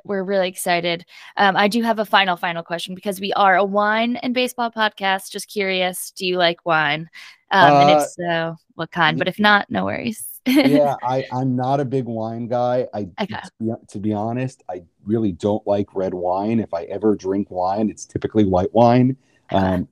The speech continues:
Speaker 2: I, I, I, you know, I've tried with the red wine. I know people love it. I, I just, it's, I don't, I don't like it that much. I don't like the taste. I don't like that kind of dry feeling in your mouth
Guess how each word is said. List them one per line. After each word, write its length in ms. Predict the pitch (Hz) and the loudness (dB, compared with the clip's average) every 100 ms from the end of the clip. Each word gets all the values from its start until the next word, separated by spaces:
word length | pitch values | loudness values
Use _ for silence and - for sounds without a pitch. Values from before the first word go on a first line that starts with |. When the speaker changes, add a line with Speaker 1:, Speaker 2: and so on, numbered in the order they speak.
| 123 | 2
Speaker 2:
I, 100 | 151 - _ _ - | 2 0 _ _ -2
I, 100 | 123 _ | -2 _
I, 120 | - - | -2 4
you 140 | 139 | 6
know, 240 | 147 143 139 | 8 6 6
I've 220 | 120 113 | 2 0
tried 640 | - - 123 135 143 147 | -6 0 2 4 4 2
with 240 | 147 135 135 | -2 -6 -6
the 100 | 139 | -4
red 220 | 139 139 | -2 -2
wine. 580 | 131 131 131 131 131 127 | -2 -2 -2 -2 -4 -6
I 60 | 101 | -8
know 240 | 98 104 113 | -6 -4 -4
people 460 | - 117 - 104 | -2 -2 -2 -4
love 260 | 95 104 110 | 2 0 2
it. 240 | 120 123 _ _ _ _ _ _ - | -4 -6 _ _ _ _ _ _ -16
I, 80 | - - | -12 -2
I 60 | 110 | 0
just, 280 | 110 - - - | 0 -4 -10 -2
it's, 220 | 104 - _ - | -2 -2 _ 2
I 80 | |
don't, 260 | 110 131 131 _ | 6 6 4 _
I 100 | - | -2
don't 180 | 110 120 | 2 4
like 240 | 104 117 120 | 4 4 4
it 120 | - | 4
that 220 | 110 90 | 4 4
much. 280 | 92 90 - | -2 -2 -2
I 60 | |
don't 160 | 92 104 | -2 2
like 180 | 104 101 | 0 0
the 80 | 101 | -4
taste. 600 | - 123 120 117 - - | 2 4 6 2 0 2
I 80 | 101 | 4
don't 200 | 104 98 | 4 4
like 200 | 98 - | 0 2
that 200 | 92 - | -6 0
kind 160 | 117 | 2
of 80 | 98 | 2
dry 380 | 90 101 104 107 | 4 6 8 6
feeling 440 | - 117 110 110 | 2 0 0 2
in 60 | 107 | 0
your 120 | 101 | 0
mouth 320 | 101 107 113 | 0 0 0